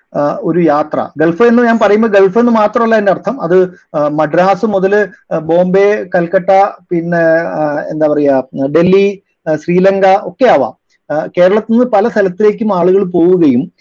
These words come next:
ജീവിതത്തെ അതിന്റെ വ്യാപകമായ വീക്ഷണകോണിൽ കാൺ-, കൺ-, കാണാനും അതിനെ അനുകരിക്കാനും പഠിച്ചു എന്നുള്ളതാണ്. ആ അനുകരിക്കാൻ പഠിച്ചതിൻ്റെയൊക്കെ ഭാഗമായിട്ടാണ്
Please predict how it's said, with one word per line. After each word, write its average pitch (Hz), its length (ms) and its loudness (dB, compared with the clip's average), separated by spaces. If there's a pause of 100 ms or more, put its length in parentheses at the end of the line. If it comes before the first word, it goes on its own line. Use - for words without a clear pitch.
(240)
ജീവിതത്തെ 254 880 0
അതിന്റെ 214 420 0
വ്യാപകമായ 202 840 0
വീക്ഷണകോണിൽ 185 760 -2
കാൺ-, 180 540 -2 (120)
കൺ-, 165 280 -2
കാണാനും 226 580 0
അതിനെ 214 340 0 (100)
അനുകരിക്കാനും 247 680 2
പഠിച്ചു 190 280 -2
എന്നുള്ളതാണ്. 131 500 -6 (340)
ആ 262 320 -2
അനുകരിക്കാൻ 247 840 0 (140)
പഠിച്ചതിൻ്റെയൊക്കെ 226 600 0
ഭാഗമായിട്ടാണ് 180 1000 0